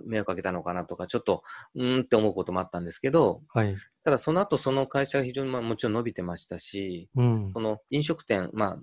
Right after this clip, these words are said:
Speaker 1: 卵のお-、お-、料理を作るそのお店を、ショップを出すということを決めて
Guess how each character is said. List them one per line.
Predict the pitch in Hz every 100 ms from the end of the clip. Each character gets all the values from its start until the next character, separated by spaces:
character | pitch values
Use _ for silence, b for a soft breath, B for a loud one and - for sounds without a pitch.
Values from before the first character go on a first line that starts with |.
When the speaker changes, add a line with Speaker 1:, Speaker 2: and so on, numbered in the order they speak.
| -
Speaker 1:
卵 | 113 117 123 113 107 104
の | 127 131
お-、 | 113 - - 120 - -
お-、 |
料 | 120 123
理 | 104
を | 90 - _
作 | 120 - 117
る | 101
そ | 101
の | 110
お |
店 | 123 131
を、 | 135 120 -
シ | - 165
ョ |
ッ | 160
プ | 147
を |
出 | 147
す | 147
と | 98
い |
う |
こ | 90
と | 90
を | 90
決 | - - 104
め | 95
て | 123 101 -